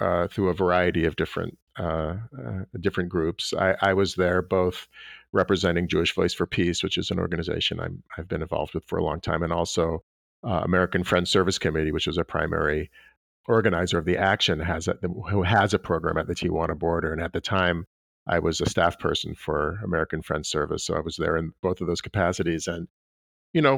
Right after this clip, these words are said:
we went through our training as, as is customary when you're doing, uh, direct action, civil disobedience, and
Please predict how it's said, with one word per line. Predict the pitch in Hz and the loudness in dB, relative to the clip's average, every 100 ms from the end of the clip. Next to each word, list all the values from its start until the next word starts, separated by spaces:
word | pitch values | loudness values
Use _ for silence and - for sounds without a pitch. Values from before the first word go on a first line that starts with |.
| 131 | 4
we | 127 | 6
went | 127 120 120 | 8 6 6
through | 123 | 6
our | 117 | 4
training | 117 113 107 127 156 170 | 4 2 4 2 0 -2
as, | 123 107 107 - - | 2 2 2 -4 -6
as | 110 98 92 - - - | -2 0 0 -4 -10 -6
is | 117 98 - _ - | -4 -4 -6 _ -4
customary | 110 - 110 107 117 | -2 0 4 4 4
when | 107 | 4
you're | 95 95 | 2 2
doing, | 92 92 92 101 - | 2 0 0 -2 -6
uh, | 98 92 90 90 | -2 0 0 0
direct | 87 87 | 0 0
action, | 92 90 - 92 | 0 0 -2 -6
civil | 92 92 92 | -4 -4 -4
disobedience, | 92 92 90 90 87 90 95 - - | -2 -4 -2 -2 -2 -2 -4 -8 -8
and | 107 90 90 90 | -4 0 0 -2